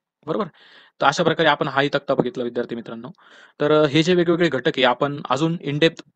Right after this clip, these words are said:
पुढच्या स-, व्हिडिओ सेशन सिरीजमध्ये बघूयात. इथं थांबूयात. तुमचे काही डाऊट असतील तर नक्की विचारा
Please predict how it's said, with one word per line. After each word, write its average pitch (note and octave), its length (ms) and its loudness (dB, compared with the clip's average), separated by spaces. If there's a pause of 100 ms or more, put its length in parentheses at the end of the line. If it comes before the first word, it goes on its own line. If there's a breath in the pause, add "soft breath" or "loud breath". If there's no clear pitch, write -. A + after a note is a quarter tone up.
पुढच्या D#3 300 2
स-, - 200 -14
व्हिडिओ C3 200 0
सेशन C3+ 260 -6
सिरीजमध्ये B2 440 -4
बघूयात. A#2+ 240 -4 (140)
इथं C#3+ 220 -4
थांबूयात. C#3+ 320 0 (380 loud breath)
तुमचे C#3 200 -6
काही D3+ 100 2
डाऊट C#3 220 2
असतील C3+ 320 -6
तर C#3 40 -2
नक्की C3+ 220 -6
विचारा B2+ 240 -4